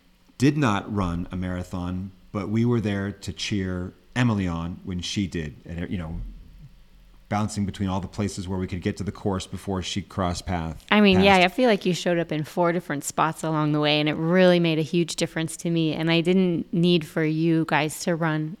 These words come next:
Speaker 2: at all, but I loved that you came, that you brought the kids, that the kids got to see what I was doing, and they got to see what a big deal it was.
Speaker 1: And it was fun. Like, we had, I had fun.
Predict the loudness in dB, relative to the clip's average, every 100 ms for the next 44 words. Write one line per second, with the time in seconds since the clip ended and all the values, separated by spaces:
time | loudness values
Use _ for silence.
0 | -2 0 4 6 6 4 0 0 2 2
1 | 6 6 6 2 -10 -18 -18 -18 -10 -4
2 | -2 -2 2 2 2 0 0 2 2 -2
3 | 0 2 2 -2 -8 -2 2 2 2 -2
4 | -2 -4 0 2 4 2 -2 -18 -20 -20
5 | -20 _ 2 6 8 6 4 2 2 4
6 | 4 2 0 -2 -2 -2 0 -2 0 2
7 | 2 2 -2 -2 -6 -14 -16 -14 -2 2
8 | 4 4 4 6 6 6 4 0 0 0
9 | -2 0 0 -2 -4 -8 -2 -2 -2 -2
10 | 0 0 0 -6 -8 -8 -10